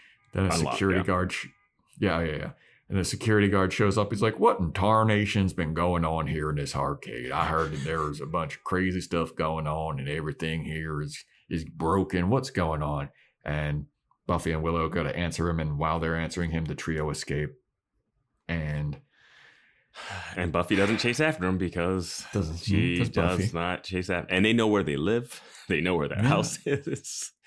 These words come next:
Speaker 1: Yep, they know where the lab is. Willow's been to it.
Speaker 2: <laughs> Yeah.
Speaker 1: But Buffy's gotta stay around to get a compliment on her new haircut.
Speaker 2: Mm-hmm.
Speaker 1: Uh, 'cause Willow's like, "Buffy, oh my God, your hair, it does look cute."
Speaker 2: She
Speaker 1: And
Speaker 2: says
Speaker 1: Buffy's like,
Speaker 2: adorable.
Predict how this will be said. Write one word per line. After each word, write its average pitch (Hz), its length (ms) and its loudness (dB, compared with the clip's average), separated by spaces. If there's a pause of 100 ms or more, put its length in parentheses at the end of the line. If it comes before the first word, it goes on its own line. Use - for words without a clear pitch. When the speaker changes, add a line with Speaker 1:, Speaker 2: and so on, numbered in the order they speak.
(220)
Speaker 1:
Yep, - 280 0
they 110 160 2
know 107 120 4
where 101 100 6
the 92 120 2
lab 104 360 2
is. 104 260 4 (120)
Willow's 95 300 4
been 98 260 2
to 98 160 6
it. 101 340 0
Speaker 2:
<laughs> - 40 -20
Yeah. - 140 -12 (960)
Speaker 1:
But 87 360 0 (220)
Buffy's 135 300 2
gotta 104 200 4
stay 92 280 0
around 82 420 0
to 80 240 0
get 82 180 -2
a 78 40 -4
compliment 80 540 -2
on 80 140 -2
her 78 80 -4
new 78 220 -4
haircut. 78 640 -6
Speaker 2:
Mm-hmm. 71 240 -14 (480)
Speaker 1:
Uh, 76 220 -2
'cause 87 200 -2
Willow's 98 220 4
like, 104 200 -2
"Buffy, 302 460 2
oh 359 180 -2
my 311 140 2
God, 359 480 2 (240)
your 302 160 4
hair, 349 640 2 (300)
it 440 200 6 (160)
does 415 500 4
look 302 380 4
cute." 247 600 4 (140)
Speaker 2:
She - 100 -6
Speaker 1:
And 82 60 -2
Speaker 2:
says 117 140 6
Speaker 1:
Buffy's 107 280 4
like, 101 100 6
Speaker 2:
adorable. 76 520 2